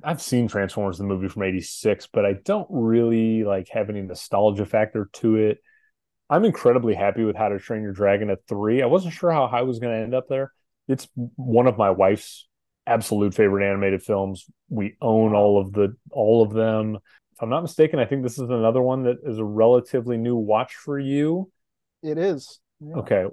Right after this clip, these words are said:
Speaker 1: We, in this household, we love How to Train Your Dragon. So it's definitely going through here.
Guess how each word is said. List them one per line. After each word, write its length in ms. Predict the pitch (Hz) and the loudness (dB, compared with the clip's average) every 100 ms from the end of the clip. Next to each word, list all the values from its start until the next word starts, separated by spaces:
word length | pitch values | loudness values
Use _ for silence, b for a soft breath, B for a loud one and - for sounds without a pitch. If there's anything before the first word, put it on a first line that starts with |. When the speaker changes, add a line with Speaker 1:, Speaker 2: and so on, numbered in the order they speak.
| - _ - | -12 _ -4
Speaker 1:
We, 640 | 113 113 160 190 185 160 | 0 4 6 6 4 0
in 160 | 135 123 | 0 2
this 180 | 170 | 2
household, 560 | - 123 107 - 98 95 | 0 -2 -2 0 -2 -2
we 200 | 107 127 | 2 4
love 360 | 143 117 113 104 | 6 6 6 4
How 140 | 104 | -2
to 80 | 95 | -4
Train 220 | - 101 | -4 -6
Your 100 | 95 | -6
Dragon. 540 | 90 98 92 92 92 87 _ _ _ _ _ | 0 2 2 0 -6 -12 _ _ _ _ _
So 120 | - | 0
it's 120 | 104 | 2
definitely 280 | 156 - 147 | 2 2 2
going 260 | 120 104 98 | 2 0 -2
through 300 | 101 98 95 | -6 -4 -4
here. 360 | 95 92 92 | -4 -4 -6